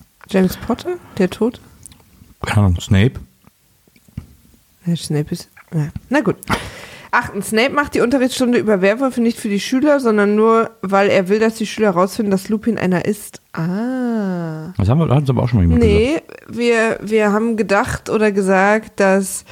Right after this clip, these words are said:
Speaker 1: er das macht, damit sie sich schützen können, falls Lupin sich verwandelt. Aber die Intention ist, dass sie es rausfinden. Das finde ich viel cooler.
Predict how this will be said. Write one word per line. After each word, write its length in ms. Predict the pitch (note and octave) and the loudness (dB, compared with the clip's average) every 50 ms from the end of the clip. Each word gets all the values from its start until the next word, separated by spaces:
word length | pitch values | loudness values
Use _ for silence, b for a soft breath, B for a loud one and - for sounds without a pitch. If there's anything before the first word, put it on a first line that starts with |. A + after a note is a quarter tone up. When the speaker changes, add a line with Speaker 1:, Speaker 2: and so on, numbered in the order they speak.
| B B B B B B B | B B B B B B B
Speaker 1:
er 120 | - G#3 | 0 0
das 220 | F#3 G3+ G3 - G#3 | 2 2 0 2 2
macht, 300 | G3 F#3+ G#3 G3+ - - | 2 2 2 0 0 0
damit 340 | G3+ F#3+ G3 G3 G3 F#3+ - | 2 2 4 2 2 0 0
sie 140 | - G#3 | -2 -2
sich 200 | F#3 F#3+ F#3+ F#3+ | 0 0 -2 -2
schützen 380 | - - B3 A#3+ - - A#3 G#3 | 0 -2 -2 -2 0 0 0 2
können, 200 | F#3+ A3 G3 G3 | 2 2 0 2
falls 280 | - G3+ F#3+ F3+ - - | 2 2 0 0 0 -2
Lupin 260 | G3 G3 F#3+ G#3+ G3+ F#3 | -4 0 0 2 2 2
sich 200 | F3+ F#3 - D#3 | 0 -2 -4 -6
verwandelt. 880 | - - F#3 E3 E3+ E3 F3+ A3 B3 A#3 F3 D3 C#3+ C3+ - - - _ _ B B B B B B B B B | -2 -2 -2 0 2 2 2 4 4 4 2 2 0 -2 -6 -10 -18 _ _ B B B B B B B B B
Aber 320 | - E3+ F3+ F3 F#3 F3+ | -2 0 2 2 2 2
die 340 | F3 F3 - F3 F3 F3 E3+ | 2 0 0 0 2 4 4
Intention 600 | - F3+ F3 - F#3+ E3+ E3+ - - F#3 F#3 G3 G3 | 2 2 0 0 0 0 0 0 2 2 4 4 2
ist, 260 | G3 - - - - | 2 0 -2 -2 0
dass 220 | F3 F3 E3+ - | 0 0 0 -2
sie 140 | - F#3 F3 | -2 0 0
es 200 | E3 D#3+ - - | 0 0 0 2
rausfinden. 720 | D3 D#3+ F#3 F#3+ - - - E3 C#3+ C3+ - - - F2+ - - - | 2 4 4 2 0 -2 -2 -2 -2 -2 -4 -6 -8 -10 -10 -6 -2
Das 160 | F3 E3+ - | -2 -2 0
finde 160 | - F3+ E3 | 0 0 0
ich 80 | D#3 - | 0 0
viel 100 | - D#3+ | -2 -2
cooler. 400 | - - - G3 F#3+ E3 D3+ | -2 0 2 2 2 2 0